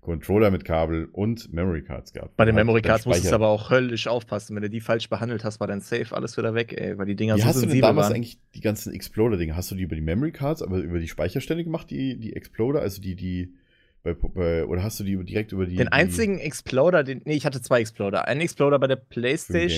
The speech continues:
Speaker 1: den
Speaker 2: der
Speaker 1: Gamecube?
Speaker 2: hatte eine C D,
Speaker 1: Okay.
Speaker 2: dann hast du den auf
Speaker 1: Ja,
Speaker 2: C D,
Speaker 1: okay.
Speaker 2: dann hast du den Exploder geladen.
Speaker 1: Ja.
Speaker 2: Und der hat, glaub ich, auf einer S-, Memory Card ein Safe erstellt.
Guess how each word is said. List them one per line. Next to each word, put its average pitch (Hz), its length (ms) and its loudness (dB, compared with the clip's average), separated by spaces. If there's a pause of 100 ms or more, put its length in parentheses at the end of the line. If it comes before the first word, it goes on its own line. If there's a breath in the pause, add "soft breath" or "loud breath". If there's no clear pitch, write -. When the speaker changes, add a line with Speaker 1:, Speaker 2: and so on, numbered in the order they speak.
Speaker 1:
den 180 100 0
Speaker 2:
der 160 160 2
Speaker 1:
Gamecube? - 80 -10
Speaker 2:
hatte 123 560 2
eine 107 140 -2
C - 180 0
D, 113 220 4
Speaker 1:
Okay. 220 140 4
Speaker 2:
dann 131 120 0
hast 127 140 -2
du 127 40 -6
den 120 140 0
auf 107 100 0
Speaker 1:
Ja, 76 100 -4
Speaker 2:
C 76 120 -2
D, 95 80 2
Speaker 1:
okay. 139 80 6
Speaker 2:
dann 160 120 2
hast 131 140 0
du - 40 -4
den 104 60 -2
Exploder 139 380 2
geladen. 190 460 0 (960)
Speaker 1:
Ja. 82 300 -6
Speaker 2:
Und 110 100 -2
der 110 80 4
hat, 139 120 2
glaub 131 120 4
ich, 117 140 -2
auf 120 120 -4
einer 117 100 0
S-, - 260 -8
Memory 143 320 2
Card 123 280 -2
ein 110 60 -6
Safe 117 380 0
erstellt. 220 520 0